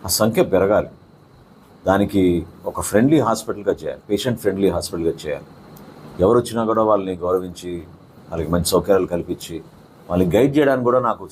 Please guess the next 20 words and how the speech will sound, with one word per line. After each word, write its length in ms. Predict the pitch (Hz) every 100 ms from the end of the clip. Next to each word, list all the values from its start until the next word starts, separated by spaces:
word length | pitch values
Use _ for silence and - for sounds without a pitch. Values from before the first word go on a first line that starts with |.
| 95
చాలా 100 | 90
లో-, 480 | 90 101 - -
లోటుగా 280 | 92 101 95
అనిపించింది. 420 | 82 82 - 78
అంటే 320 | 78 95 85 - - - -
ఎవరిని 240 | 87 90 87
వస్తే 220 | 85 131
పాపం 340 | 110 104 107
ఏ 140 | 98 104
విభాగానికి 500 | 104 101 104 101 92
వెళ్ళాలి, 320 | 92 92 92
ఎక్కడ 160 | 85 101
ఉన్నారు 260 | 98 95
డాక్టర్స్, 480 | 90 87 - 90 90
ఏంటనేది 380 | 92 92 92 90
కూడా 320 | 90 95 82 - - - - - 82
అది 320 | 85 85 80 -
కొంచెం 380 | 90 82 85 85
మెరుగుపరిచే 500 | 98 117 113 - 104
విధంగా 440 | 101 101 104 120